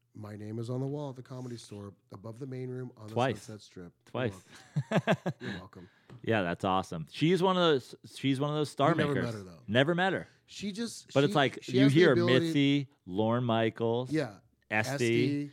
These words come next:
Speaker 2: It's like
Speaker 1: Some
Speaker 2: the
Speaker 1: of these people just have, I feel like I have that, and I hate to age myself, but I've, I've met a lot of comics that I've helped out. I've, I, I never made them stars, but I connected with them before they became stars,
Speaker 2: Right.
Speaker 1: and I gave them work.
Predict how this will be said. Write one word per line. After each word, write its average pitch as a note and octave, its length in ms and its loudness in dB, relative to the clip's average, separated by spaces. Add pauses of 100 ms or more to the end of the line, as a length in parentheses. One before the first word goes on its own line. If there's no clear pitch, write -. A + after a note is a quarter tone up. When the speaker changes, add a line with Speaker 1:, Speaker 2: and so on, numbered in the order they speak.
(160)
Speaker 2:
It's A2+ 200 -4
like A2 240 2
Speaker 1:
Some G#2+ 160 -6
Speaker 2:
the A3 60 -6
Speaker 1:
of A3 40 -4
these G#3 140 -8
people F#3 300 -8
just D#3 260 -8
have, C#3+ 500 -10
I F#3+ 100 -6
feel G3 180 -8
like C#3 160 -8
I D#3 120 -8
have G2+ 280 -12
that, E2+ 240 -20 (520)
and A#2 140 -14
I A#2 80 -10
hate C3 140 -10
to A2 140 -16
age A#2+ 160 -8
myself, G2+ 460 -18 (560)
but A2+ 80 -14
I've, F3+ 220 -6 (300)
I've D#3+ 240 -8
met C3 260 -8
a A2 60 -16
lot A2+ 220 -12
of A2+ 60 -16
comics A#2 440 -14
that G2+ 80 -16
I've G2 140 -18
helped A2+ 300 -16
out. A#2 280 -12
I've, C#3 200 -12
I, D3+ 100 -8 (120)
I D#3+ 40 -10
never E3 200 -10
made C#3 220 -8
them G#2+ 160 -14
stars, G#2 680 -14
but G2+ 200 -16 (800)
I A#2+ 640 -6 (100)
connected D3 500 -10
with B2 200 -12
them A#2+ 120 -10
before C3+ 440 -10
they B2+ 80 -8
became A#2 420 -14
stars, A2+ 260 -14
Speaker 2:
Right. F#2+ 240 -2
Speaker 1:
and A#2 80 -16
I A2+ 100 -12
gave B2 260 -10
them A2+ 240 -14
work. G2 340 -18